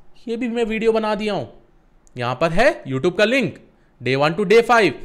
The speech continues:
बस पढ़ते जाइए, स्टोरी सुनते जाइए। आप बस वीडियो भी देखेंगे ना, आपको ऐसा मूवी टाइप लगेगा, क्योंकि वहां पे मैंने एक स्टोरी बिल्ड करके पढ़ाया है, वो सबसे ज्यादा इंपॉर्टेंट है, ठीक है? तो बेसिक डीप लर्निंग कॉन्सेप्ट Day one to day five आपको पढ़ना है,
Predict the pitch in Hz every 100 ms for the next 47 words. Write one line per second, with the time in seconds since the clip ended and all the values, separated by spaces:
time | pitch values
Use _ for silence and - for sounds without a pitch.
0 | - - - 117 127 214 233 - - 208
1 | 202 208 202 196 185 160 - - 214 220
2 | 214 226 196 202 185 165 - - - 165
3 | 175 214 208 160 180 202 233 233 214 220
4 | 240 240 254 247 220 175 190 220 214 196
5 | 185 180 208 214 190 208 151 123 156 220
6 | 214 240 - - 131 156 - - 160 131
7 | 147 190 123 131 208 190 - 147 123 127
8 | 117 101 95 87 - - - - - -
9 | - - 147 127 131 165 127 107 104 -
10 | 92 - - - - 180 247 277 - -
11 | 127 147 214 214 214 165 208 202 196 196
12 | 175 185 175 233 156 165 185 190 185 170
13 | 143 170 180 196 170 - - - 139 -
14 | 175 - 156 190 226 208 240 - -